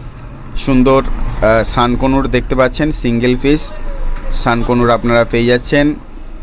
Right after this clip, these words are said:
মাত্র সাত হাজার পাঁচশো টাকায়। তো যারা মেল পাখি নিতে চান, তারা অবশ্যই এই সুন্দর মেল পাখিটা নিয়ে যেতে পারেন। একদম অ্যাডাল্ট পাখি আছে, সাত হাজার পাঁচশো টাকায় এই সুন্দর মেল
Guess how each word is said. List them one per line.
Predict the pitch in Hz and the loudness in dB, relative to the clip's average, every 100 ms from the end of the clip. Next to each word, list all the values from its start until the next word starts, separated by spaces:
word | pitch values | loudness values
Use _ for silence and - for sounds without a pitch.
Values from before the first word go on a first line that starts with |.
| - - - - - - | -10 -8 -8 -8 -6 -2
মাত্র | 113 117 - - 131 135 - - - - - - - - - - - - - - - - - - - | 2 0 0 -4 -2 -2 -6 -12 -10 -8 -8 -10 -12 -14 -16 -16 -14 -12 -10 -10 -10 -10 -12 -12 -10
সাত | - 117 113 | -2 0 0
হাজার | 117 120 117 | 2 2 2
পাঁচশো | 113 107 131 131 | 0 0 -2 -2
টাকায়। | 127 143 151 139 - - - - - - - | 0 0 -2 -6 -16 -14 -12 -10 -10 -10 -4
তো | 113 113 | -2 2
যারা | 117 120 117 | 2 2 2
মেল | 123 123 | 2 2
পাখি | 123 135 | 0 0
নিতে | 127 120 127 123 | 0 2 0 2
চান, | 143 147 165 - - - | 2 0 0 -2 -2 0
তারা | 117 113 117 110 - | 2 2 2 2 2
অবশ্যই | 113 120 - 127 123 113 | 2 0 2 0 0 -2
এই | 117 | -2
সুন্দর | - 117 120 120 113 | 0 0 2 2 4
মেল | 113 - | 4 2
পাখিটা | 113 - - 113 | 2 4 4 4
নিয়ে | 113 110 | 2 4
যেতে | 123 123 | 4 4
পারেন। | 123 139 - 113 | 4 4 2 2
একদম | 110 113 113 - | 2 2 2 2
অ্যাডাল্ট | 110 117 123 | 2 0 0
পাখি | 131 123 135 127 | 0 0 2 2
আছে, | 127 151 170 - - - - - - | 2 0 2 0 0 0 0 -2 0
সাত | 123 110 | 0 2
হাজার | 117 110 117 - | 0 2 0 2
পাঁচশো | 110 110 120 120 | 0 0 -2 -2
টাকায় | 117 127 123 107 | 0 -2 0 -2
এই | 107 | -4
সুন্দর | - 107 107 120 | -4 -2 0 0
মেল | 107 | 0